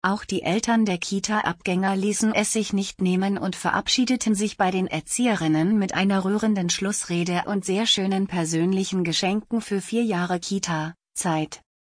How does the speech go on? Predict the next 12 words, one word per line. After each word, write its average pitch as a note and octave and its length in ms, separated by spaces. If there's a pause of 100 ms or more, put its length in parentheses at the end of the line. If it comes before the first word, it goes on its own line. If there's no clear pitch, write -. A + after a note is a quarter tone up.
(160)
Beim F#3+ 240
anschließenden F#3 840
Stehempfang A3+ 800
wurde F#3+ 240
noch F#3 240
lange, F#3 480 (480)
fröhlich G#3+ 500
und G#3+ 160
emotional F3+ 720
der F#3 140
Kita-Zeit G3 840
gedacht. D3+ 560